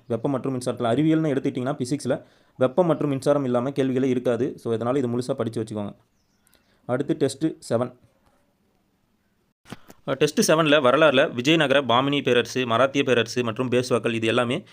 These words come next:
இந்த டெஸ்ட் செவன்ல கொடுத்துருக்கோம். So முக்கியமான பார்ட் தான். விஜயநகர பேரரசுலேருந்து கேள்விகள் இல்லாம உங்களுக்கு வரலாறு, அஹ், கொஸ்டினே இருக்காது டி என் யூ எஸ் ஆர் பி போர்டுல இருந்து. ஓகேவா? அதனால இது முழுசா பார்த்துக்கோங்க. நம்ம சேனலுக்கு நீங்க புதுசா இருந்தீங்க அப்படின்னா சப்ஸ்கிரைப் பண்ணிட்டு முழுசா வீடியோ பாருங்க. நம்ம இந்த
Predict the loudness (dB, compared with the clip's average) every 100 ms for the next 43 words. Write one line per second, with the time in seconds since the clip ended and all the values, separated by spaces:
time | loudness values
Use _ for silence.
0 | _ -2 0 -2 0 0 2 0 0 -2
1 | -2 -6 -10 _ -6 -4 -2 2 2 4
2 | 2 2 0 2 2 4 2 2 0 0
3 | -2 -2 -2 0 0 0 0 0 -2 -2
4 | -2 0 0 2 2 0 -4 -10 _ _
5 | -2 -2 -2 -4 -2 -2 -2 0 0 0
6 | 0 -2 -2 -2 -4 -6 -8 -2 0 2
7 | 0 -2 -8 _ -20 -12 -4 -2 -2 -2
8 | 0 0 0 -2 -2 0 0 -2 -4 -6
9 | -8 _ _ _ _ _ _ _ -20 _
10 | _ _ _ _ _ -20 _ _ _ _
11 | -4 -2 2 2 2 0 0 -2 0 2
12 | 2 2 0 -2 -4 _ _ -2 0 2
13 | 2 0 0 -2 0 2 2 0 -2 -6
14 | _ _ -6 -6 -2 0 2